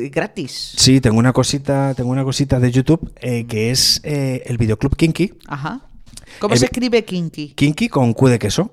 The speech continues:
Speaker 1: Con Q
Speaker 2: Las
Speaker 1: de
Speaker 2: dos
Speaker 1: queso,
Speaker 2: con Q de
Speaker 1: las
Speaker 2: queso.
Speaker 1: dos con Q de
Speaker 2: O sea,
Speaker 1: queso.
Speaker 2: el videoclub Q, in, ki, Kinky, kin-,
Speaker 1: Kinky.
Speaker 2: joder, qué manera tengo de explicar las cosas.
Speaker 1: Sí.
Speaker 2: Me va a coger Raúl y me va a dar de hostias. Eh, bueno, pues el videoclub Kinky es, es un, em,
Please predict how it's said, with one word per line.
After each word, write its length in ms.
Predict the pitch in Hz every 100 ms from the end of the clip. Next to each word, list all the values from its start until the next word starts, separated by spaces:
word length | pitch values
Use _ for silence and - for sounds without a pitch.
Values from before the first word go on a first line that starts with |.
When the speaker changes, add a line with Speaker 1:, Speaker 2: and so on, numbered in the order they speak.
| _
Speaker 1:
Con 200 | 165 160
Q 60 | 110
Speaker 2:
Las 140 | 113
Speaker 1:
de 60 | 135
Speaker 2:
dos 120 | 123
Speaker 1:
queso, 120 | -
Speaker 2:
con 40 | 120
Q 40 |
de 60 | 113
Speaker 1:
las 80 | 95
Speaker 2:
queso. 160 | 104 247
Speaker 1:
dos 140 | 147
con 220 | - 185 165
Q 140 | 180
de 40 | 170
Speaker 2:
O 20 |
sea, 100 | 156
Speaker 1:
queso. 180 | 151 131
Speaker 2:
el 100 | 123
videoclub 640 | 123 120 165 220 - -
Q, 260 | 151 139 - - -
in, 220 | 160 208
ki, 400 | - 123 113 -
Kinky, 360 | - 143 127 92 -
kin-, 260 | - 135 139
Speaker 1:
Kinky. 140 | -
Speaker 2:
joder, 220 | - 113
qué 100 | 104
manera 300 | 113 113 127
tengo 160 | 113 127
de 60 | 120
explicar 260 | 107 101
las 120 | 95
cosas. 320 | - 95 - - -
Speaker 1:
Sí. 100 | 139
Speaker 2:
Me 80 | 131
va 80 | 135
a 40 |
coger 260 | 151 160 139
Raúl 240 | 127 147
y 40 | 151
me 100 | 120
va 80 |
a 40 | 120
dar 140 | 117
de 100 | 101
hostias. 420 | 101 - 87 92 - - - - _
Eh, 420 | 127 131 131 127 127
bueno, 220 | 143 139
pues 200 | 123 -
el 200 | - 120
videoclub 400 | 117 110 110 135
Kinky 460 | 147 143 147 160 247
es, 460 | 120 117 - - -
es 420 | 120 117 113 -
un, 360 | 123 127 127 127
em, 640 | 123 123 123 123 123 120